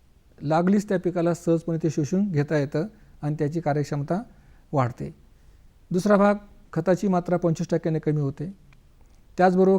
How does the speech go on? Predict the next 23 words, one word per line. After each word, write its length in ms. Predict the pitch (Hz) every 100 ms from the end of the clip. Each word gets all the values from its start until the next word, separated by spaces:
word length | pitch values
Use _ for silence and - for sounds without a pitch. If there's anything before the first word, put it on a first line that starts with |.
| 190
खताचा 360 | 156 175 180
अपव्यय 300 | 160 185 185
कमी 220 | 185 170
होतो, 360 | 165 147 - 180 - - - -
त्यामुळे 440 | 160 165 165 165 165 - - _ _ - 147
जमिनीतील 360 | 147 170 175
होणारं 300 | 170 165 160
प्रदूषण, 440 | 165 151 147 156 147
हवेत 200 | 139 156
होणारं 160 | 151 156
प्रदूषण 340 | 151 143 170 165
ते 60 |
आपल्याला 260 | 156 151 147
कमी 220 | 147 151
करता 300 | 143 139 143
येतं. 180 | 135 156 208 - - - - _ -
हे 60 |
अतिशय 440 | 208 190 202 214 -
महत्त्वाचे 440 | 165 156 156 156
फायदे 260 | 156 147 147
ह्या 100 | 151
ठिबक 240 | 143 147
सिंचनातून 640 | 143 143 147 143 147 180